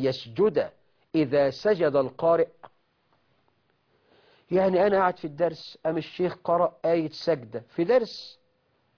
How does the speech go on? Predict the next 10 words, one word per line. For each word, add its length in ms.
العلم، 500
أم 120
الشيخ 340
قايم 280
من 200
على 280
كرسيه 680
وسجد، 960
أنا 180
كمستمع 880